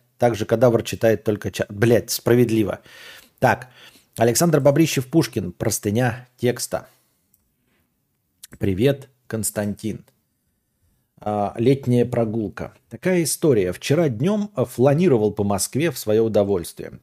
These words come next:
Хорошая погода, неплохое настроение впервые за три месяца. Короче, шел, кайфовал, слушал интересные лекции. В какой-то момент понял, что устал.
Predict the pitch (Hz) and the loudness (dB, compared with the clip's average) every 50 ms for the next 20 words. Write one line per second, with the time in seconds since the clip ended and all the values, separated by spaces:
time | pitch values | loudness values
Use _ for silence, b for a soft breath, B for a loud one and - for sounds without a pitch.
0 | _ - - 147 180 165 - - 107 - - 117 127 147 151 135 127 110 110 - | _ -6 -4 0 0 0 0 -2 -4 -2 0 -2 -2 -2 -2 -2 -2 -4 -4 -2
1 | 123 120 - 147 135 107 98 95 - - 98 107 127 147 143 131 120 107 123 - | -4 -4 -2 -2 -2 -2 -2 -6 -6 -2 0 2 2 2 0 -2 -2 -4 -4 -2
2 | 113 110 110 113 120 110 101 107 - 113 110 107 110 107 98 - 90 - - - | -2 0 2 2 0 0 0 -4 -2 -2 -2 0 -2 -4 -4 -6 -8 -10 -10 -4
3 | - 117 123 139 127 - - - 147 143 - - 107 - - 104 107 123 156 160 | -2 0 0 0 -2 -4 -6 -4 -4 -2 0 -2 -2 0 0 0 0 2 0 -4
4 | 139 - - 120 139 - - 104 101 98 - 110 107 110 104 - 120 120 123 139 | -4 -6 -4 -4 -4 -4 -4 -6 -6 -4 -4 -2 -2 -2 -4 -2 -2 -2 0 0
5 | 165 - - - - 113 - - 117 - - 151 127 123 120 127 135 156 147 123 | -2 -4 -6 -8 -8 -8 -4 -4 -4 -2 -2 -4 -4 -2 -2 -2 -2 -2 -4 -4
6 | 127 - 165 165 143 127 107 - - 143 135 117 - - - 117 104 92 - - | -4 -2 -4 -2 0 -2 -4 -4 -2 0 0 0 0 -2 -4 -2 -2 -2 -4 -8